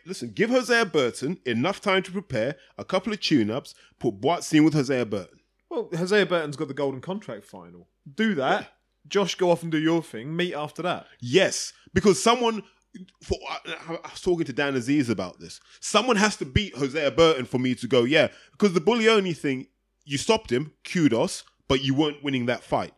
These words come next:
Speaker 2: Iced
Speaker 1: I,
Speaker 2: him.
Speaker 1: I want <laughs>
Speaker 2: Iced him.
Speaker 1: Th-, that's what I
Speaker 2: Face
Speaker 1: wanna
Speaker 2: the
Speaker 1: see.
Speaker 2: man.
Speaker 1: Hosea Burton, Callum Johnson. Someone's gotta unseat both those guys. Don't go running off to world level until you unseat those two guys, because they've got a legit claim to be number one in this country.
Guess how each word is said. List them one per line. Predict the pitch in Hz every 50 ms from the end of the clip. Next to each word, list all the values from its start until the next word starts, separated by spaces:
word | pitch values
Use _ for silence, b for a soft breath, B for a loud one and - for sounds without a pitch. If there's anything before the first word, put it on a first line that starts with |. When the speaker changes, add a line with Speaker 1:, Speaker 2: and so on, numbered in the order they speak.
| _ -
Speaker 2:
Iced | 143 143 143 165 180 - -
Speaker 1:
I, | 123
Speaker 2:
him. | 104 92 95 _ _ _ -
Speaker 1:
I | 143 156
want | 175 196 196 147 127 - - - 170 -
<laughs> | - 120 127 127
Speaker 2:
Iced | 139 160 170 185 170 - - -
him. | 131 117 95 90 B B B B B B B -
Speaker 1:
Th-, | - - _ - -
that's | - 208 - - -
what | 233
I |
Speaker 2:
Face | 233
Speaker 1:
wanna | 254 254
Speaker 2:
the | 240 269
Speaker 1:
see. | 233 156
Speaker 2:
man. | - - - _ _ -
Speaker 1:
Hosea | - 156 131 202 247 262 262
Burton, | - 202 170 151 139 151 151 147 -
Callum | - - 185 180 175 165 139
Johnson. | - 170 151 143 131 - - 98 85 80 _
Someone's | - - - 175 190 208 220 190 151
gotta | - 190 185 180
unseat | 175 160 143 - - - 165 127 107 92
both | 139 143 147 - -
those | - 131 131 120 98
guys. | - 143 127 110 95 92 92 - _ _ _ _ _ _ _ _ -
Don't | 143 165 185
go | 165 196 190
running | 180 190 185 180 180
off | 180 - -
to | 170
world | 151 156 165 165 165 131
level | 147 165 160 120 113 120
until | 113 113 - - 139 135
you | 123 131 127
unseat | 120 120 - - 135 120 107
those | 120 117 107
two | - - 120 113
guys, | 104 120 107 98 90 - B B B B B
because | B 131 - 127 120
they've | 143 143 131
got | 127 143 123
a | 123
legit | 120 117 98 - 143 131 -
claim | - - 127 123 117
to | 110
be | 107 117
number | 113 117 113 110 117
one | 113 113 110
in | 107 107
this | 104 -
country. | - 117 107 104 - - 78 -